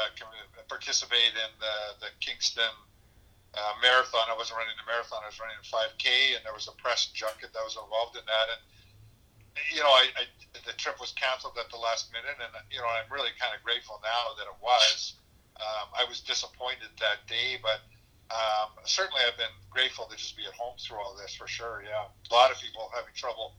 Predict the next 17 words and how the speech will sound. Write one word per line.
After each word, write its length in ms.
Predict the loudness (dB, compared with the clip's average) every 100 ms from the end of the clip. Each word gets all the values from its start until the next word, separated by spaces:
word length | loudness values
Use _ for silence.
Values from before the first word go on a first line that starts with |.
| -20 -20 -6
getting 240 | 0 0 -2
home, 320 | -6 -6 -6
of 80 | -12 -6
course, 400 | -2 -2 -4 -6
and, 80 | -8 -20 -20 -20 -14 -8
and 80 | -4
then 160 | -4
when 160 | -2 -4 -4
they 80 | -2
get 160 | 2 2
home, 320 | 2 -8 -8 -8
they 160 | -6 -4
have 160 | -4 -4
to 80 | -6
self-isolate, 960 | 0 0 0 -6 -6 -6 -6 -8 -10
and, 80 | -14 -14 -20 -20 -20 -20 _ 2
um, 240 | 4